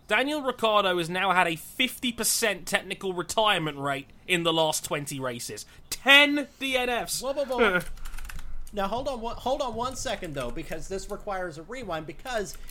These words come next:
Speaker 2: Daniel Ricciardo, uh, decided he was going to start this race last because Red Bull changed out pretty much all the components of his power unit before the start of the
Speaker 1: Yep.
Speaker 2: weekend.
Speaker 1: He, they, they f-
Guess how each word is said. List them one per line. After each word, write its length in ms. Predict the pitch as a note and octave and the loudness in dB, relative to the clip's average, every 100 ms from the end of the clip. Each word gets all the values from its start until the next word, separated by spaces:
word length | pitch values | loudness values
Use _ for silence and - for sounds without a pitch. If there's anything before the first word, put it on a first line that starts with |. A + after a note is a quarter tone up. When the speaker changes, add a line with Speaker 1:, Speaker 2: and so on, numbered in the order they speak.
| - | -10
Speaker 2:
Daniel 260 | - C#4+ F4 | -8 -6 -6
Ricciardo, 640 | D#4+ - D4 E4+ C4 A3+ A3 - - - | -6 -6 -4 -2 -2 -4 -8 -16 -12 -4
uh, 200 | G#3 G3 | -2 -2
decided 540 | G#3 G#3 A#3 C4 B3+ | -4 -4 -4 -6 -8
he 120 | C4+ | -10
was 180 | E4 E4 | -8 -8
going 200 | C#4+ C4+ | -6 -6
to 80 | B3 | -6
start 320 | - C4 C4 | -6 -4 -4
this 220 | B3+ - | -4 -4
race 240 | A3+ G#3 G#3 | -4 -6 -6
last 420 | A3 A#3+ A3+ - | -6 -6 -8 -8
because 540 | A3 - A3+ G#3 F#3 - - - | -8 -2 -2 -2 -6 -12 -18 -10
Red 260 | F#3+ C4 | -6 -4
Bull 180 | B3+ C#4 | -4 -6
changed 420 | - - A#3+ A3+ A#3 | -6 -10 -10 -10 -8
out 180 | A#3 - - C#3+ | -8 -10 -20 -12
pretty 240 | - C4+ | -6 -4
much 240 | E4+ C#4+ - | -2 -4 -2
all 140 | A3 | -2
the 100 | A#3+ | -4
components 580 | B3 A3+ A#3 A#3+ B3 - | -6 -8 -8 -8 -8 -8
of 100 | A#3 | -8
his 100 | B3 | -10
power 360 | - G#3+ C#4+ D#4 | -8 -8 -8 -8
unit 260 | G3+ D#3 F3 | -6 -6 -8
before 360 | F#3 - A3+ | -10 -8 -10
the 100 | A3+ | -10
start 300 | - G#3 A3 | -10 -6 -6
of 60 | A3 | -8
the 80 | A3+ | -2
Speaker 1:
Yep. 240 | D#3 F3 | 4 4
Speaker 2:
weekend. 200 | - F#2 - - - - - | 2 -10 -16 -20 -20 -20 -6
Speaker 1:
He, 100 | D3+ | -2
they, 160 | D#3 E3 | 0 0
they 140 | D3 | 2
f- 200 | D#3+ E3 | 0 -2